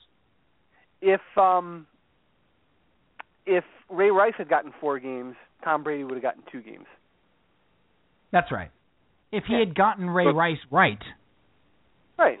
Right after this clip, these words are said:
Speaker 2: Tom Brady would have gotten a game.
Speaker 1: Right.
Speaker 2: This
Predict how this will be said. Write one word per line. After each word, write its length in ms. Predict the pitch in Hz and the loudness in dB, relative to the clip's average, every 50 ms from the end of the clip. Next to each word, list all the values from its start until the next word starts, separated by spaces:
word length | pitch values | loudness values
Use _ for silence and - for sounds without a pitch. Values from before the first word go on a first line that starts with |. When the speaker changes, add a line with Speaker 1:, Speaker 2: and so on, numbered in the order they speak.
| - - | 0 2
Speaker 2:
Tom 200 | 180 180 175 156 | 4 4 4 4
Brady 260 | 170 180 175 170 165 | 4 2 4 2 2
would 140 | 156 160 160 | 2 2 2
have 120 | 147 123 | 0 2
gotten 240 | 151 151 160 143 135 | 0 0 0 0 -4
a 60 | 127 | -6
game. 440 | 113 110 131 143 147 120 113 82 - _ _ _ _ _ _ _ _ _ _ - | -4 -2 -2 -2 -2 -2 -4 -10 -20 _ _ _ _ _ _ _ _ _ _ 0
Speaker 1:
Right. 200 | 269 220 - - | 2 2 2 2
Speaker 2:
This 100 | 254 247 | -2 -4